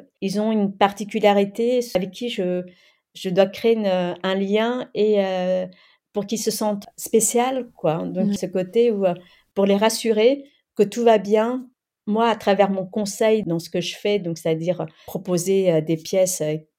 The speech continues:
Speaker 1: euh, de la marque, c'est aussi d'une manière bienveillante que ça va les sublimer, mais sans pression. Quoi qu'il arrive, elles vont se sentir bien, en fait,
Speaker 2: Oui.
Speaker 1: dans cette pièce.
Speaker 2: Et donc, hein, c'est, euh,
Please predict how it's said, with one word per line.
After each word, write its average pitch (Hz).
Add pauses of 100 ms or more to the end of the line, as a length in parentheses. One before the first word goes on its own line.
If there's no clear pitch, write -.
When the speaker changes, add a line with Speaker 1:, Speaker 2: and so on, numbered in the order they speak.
(100)
Speaker 1:
euh, 151
de 160
la 156
marque, 214 (520)
c'est -
aussi 240 (120)
d'une 170
manière 175
bienveillante 190
que 185
ça 170
va 170
les 175
sublimer, 196 (280)
mais 175
sans 208
pression. 196 (100)
Quoi 202
qu'il 196
arrive, 180 (200)
elles 170
vont 180
se 185
sentir 185
bien, 160
en 151
fait, 208
Speaker 2:
Oui. 196
Speaker 1:
dans 156
cette -
pièce. 160 (140)
Speaker 2:
Et 226
donc, 208
hein, 165 (120)
c'est, 175
euh, 160